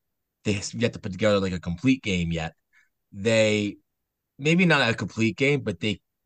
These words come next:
keep opposing quarterbacks from being elite. They keep that, and that's a big act, that's a big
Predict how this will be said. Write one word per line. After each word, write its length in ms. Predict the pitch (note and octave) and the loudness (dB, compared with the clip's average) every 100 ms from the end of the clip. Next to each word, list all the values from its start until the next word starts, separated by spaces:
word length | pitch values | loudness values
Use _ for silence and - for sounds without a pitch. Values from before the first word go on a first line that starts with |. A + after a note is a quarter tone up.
| _ | _
keep 360 | - C#3 D#3 - _ _ _ _ _ | -6 -2 -2 -4 _ _ _ _ _
opposing 520 | A2 - A2+ A2 G#2+ G2+ | -8 0 2 2 0 -4
quarterbacks 680 | - G2 G2+ G#2+ G#2 - | -4 -4 -2 -2 -4 -6
from 220 | - F#2 | -6 -4
being 280 | F2 F#2 F2 | 0 0 0
elite. 420 | E2 D#2 D#2 D#2 - _ _ _ _ _ - | -2 -8 -8 -10 -16 _ _ _ _ _ -8
They 120 | F#2 | -8
keep 320 | - A2+ - | -4 -4 -2
that, 100 | G#2+ | -2
and 120 | F#2+ | 0
that's 200 | B2 D#3 | 0 0
a 80 | A#2+ | -2
big 260 | E2 A2+ E2 - | 0 -2 -2 -6
act, 260 | G#2+ G2+ - | -6 -6 -6
that's 200 | A2 A2 | -6 -4
a 60 | |
big 320 | E2+ A#2 G2+ | -4 -2 -2